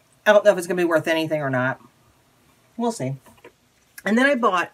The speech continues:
a box of ephemera for ten dollars. And I thought I'd show you some of the things that were in that box. I'm not gonna go through everything, um, just because some of it's not very exciting.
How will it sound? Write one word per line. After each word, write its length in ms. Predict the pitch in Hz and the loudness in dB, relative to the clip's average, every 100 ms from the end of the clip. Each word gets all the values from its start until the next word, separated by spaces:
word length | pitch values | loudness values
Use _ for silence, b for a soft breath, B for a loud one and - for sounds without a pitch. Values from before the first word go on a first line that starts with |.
| 170 | -6
a 140 | 170 | -6
box 420 | 160 175 180 - | 0 -2 -2 -10
of 200 | - 170 | -8 -6
ephemera 680 | 156 - 170 160 185 254 277 | -6 -6 -6 -4 -2 -4 -6
for 140 | - 240 | -8 -4
ten 180 | 269 196 | -2 -4
dollars. 440 | 117 76 73 - B B B B B _ | -6 -8 -16 -20 B B B B B _
And 120 | 226 226 | 0 2
I 40 | |
thought 180 | 233 330 | 2 2
I'd 100 | 254 | 0
show 180 | - 214 | -2 -2
you 120 | 220 | -2
some 340 | - - 202 | -4 -2 0
of 100 | 214 | 0
the 120 | 247 | -2
things 320 | 247 262 254 254 | -4 -2 -2 -2
that 140 | 247 | -2
were 60 | 247 | 0
in 100 | 254 | 0
that 120 | 233 | 0
box. 280 | 247 240 214 | 0 0 -2
I'm 80 | |
not 160 | 208 170 | -2 -2
gonna 160 | 175 170 | -2 0
go 160 | 165 | -2
through 200 | 165 165 | -2 0
everything, 680 | 151 165 202 202 208 208 208 b b b b - | 0 0 -4 0 0 0 -6 b b b b 0
um, 500 | 175 160 143 135 135 _ _ _ _ _ - - | 4 4 2 -6 -8 _ _ _ _ _ -20 -12
just 180 | 175 185 | -6 -6
because 260 | 185 165 - | -4 -6 -4
some 140 | 165 | -2
of 100 | 151 | -2
it's 140 | 135 131 | -4 -6
not 200 | 120 - | -6 -6
very 240 | 117 104 | -8 -10
exciting. 600 | - - - - - - | -16 -18 -18 -20 -20 -20